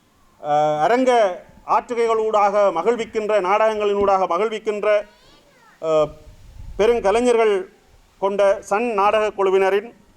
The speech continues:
இரண்டு நாடகங்கள் இங்கே ஆற்றுகை செய்யப்படுகின்றது. அந்த நாடகங்களை, அஹ், நீங்கள் கண்டுகளிக்க வேண்டும். மிக அமைதியாக இந்த நூல் அறிமுக நிகழ்வுகளிலே, அஹ், பிள்ளைகள்,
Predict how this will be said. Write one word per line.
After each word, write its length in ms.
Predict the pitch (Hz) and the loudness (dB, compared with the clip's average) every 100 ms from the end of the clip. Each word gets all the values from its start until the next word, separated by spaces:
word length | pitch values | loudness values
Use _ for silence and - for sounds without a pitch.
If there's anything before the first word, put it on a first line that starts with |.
| - - _ | -20 -20 _
இரண்டு 280 | 160 226 240 | -2 0 0
நாடகங்கள் 440 | 214 220 220 208 202 | 2 2 2 2 0
இங்கே 220 | 196 196 | 2 2
ஆற்றுகை 300 | 185 196 190 | 2 0 -2
செய்யப்படுகின்றது. 720 | 180 180 180 170 175 175 196 214 - _ _ _ - | 0 0 0 -2 0 0 0 -4 -16 _ _ _ -8
அந்த 180 | 175 190 | -2 0
நாடகங்களை, 600 | 214 233 226 220 220 220 220 - _ _ _ - - | 2 2 0 0 0 -2 -6 -20 _ _ _ -20 -8
அஹ், 380 | 156 156 156 156 - _ _ | -2 2 2 -2 -8 _ _
நீங்கள் 380 | 190 214 202 196 - | -2 0 -2 -4 -8
கண்டுகளிக்க 460 | 185 196 196 190 190 | -6 -2 -2 0 0
வேண்டும். 360 | 190 208 214 | 0 -2 -4
மிக 180 | 185 190 | 0 0
அமைதியாக 520 | 185 220 226 220 214 | 2 -2 0 0 2
இந்த 340 | 214 202 185 170 | -2 -2 -2 -2
நூல் 160 | 180 196 | 0 0
அறிமுக 280 | 190 190 185 | 2 0 0
நிகழ்வுகளிலே, 500 | 185 185 185 185 180 - _ _ - | 0 0 0 0 -2 -8 _ _ -2
அஹ், 200 | 156 147 | 0 2
பிள்ளைகள், 460 | 196 220 202 170 | 0 0 0 -2